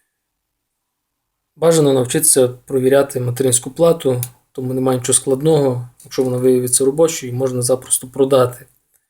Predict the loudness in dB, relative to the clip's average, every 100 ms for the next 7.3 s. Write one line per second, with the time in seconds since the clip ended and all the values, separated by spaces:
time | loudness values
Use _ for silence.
0 | _ _ _ _ _ _ _ _ _ _
1 | _ _ _ _ _ _ _ _ _ -12
2 | -2 2 2 4 4 4 4 2 2 2
3 | 2 2 0 0 -4 -4 0 4 2 2
4 | -10 -20 _ _ _ -20 -20 -20 -18 -12
5 | 0 0 0 -2 -2 -2 -6 -2 -2 0
6 | -2 -4 -2 -2 -2 -4 -2 0 2 0
7 | -2 -4